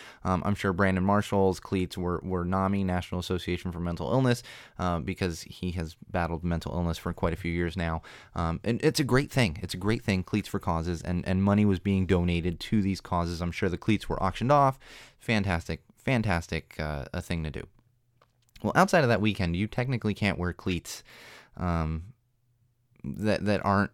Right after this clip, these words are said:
under the uniform rules. Now, a big part of this is the N F L has a big contract with Nike. Uh, so Nike needs to make their money. Nike needs to promote their product. Uh, and,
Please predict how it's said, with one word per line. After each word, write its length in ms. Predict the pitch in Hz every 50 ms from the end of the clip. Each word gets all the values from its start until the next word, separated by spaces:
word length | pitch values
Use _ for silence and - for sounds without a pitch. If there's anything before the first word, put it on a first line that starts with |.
| -
under 240 | - 98 95 92 92
the 100 | 85 90
uniform 460 | 90 90 87 82 - - 85 80 80
rules. 320 | 80 - - - - - _ _ - -
Now, 320 | 98 90 80 78 78 - -
a 80 | - 98
big 200 | 98 135 135 -
part 180 | - 110 104
of 60 | 101 92
this 180 | 90 87 -
is 180 | - 87 85 82
the 100 | 85 69
N 100 | 95 87
F 100 | 82 -
L 120 | 87 82
has 120 | 87 87 76
a 40 | 76
big 120 | 87 82
contract 380 | - - 80 76 - 82 - -
with 120 | 78 73
Nike. 420 | 80 76 73 65 - 65 58 - - - - - - - - - - _ -
Uh, 200 | - 80 78 80
so 140 | 85 - -
Nike 320 | 98 104 107 101 - - 95
needs 240 | 92 87 82 -
to 60 | - 87
make 200 | 85 82 - -
their 120 | 90 85
money. 340 | 82 76 71 - - _ _ _ _ _ _ _ -
Nike 240 | 92 92 - - 90
needs 200 | 90 90 - -
to 80 | 95 -
promote 320 | - 85 82 87 87 -
their 120 | 92 90
product. 480 | - - 85 76 73 - - - _ - _ _ _ - - - - _ _ _ - -
Uh, 280 | - 80 78 85 - - - -
and, 240 | - 92 90 -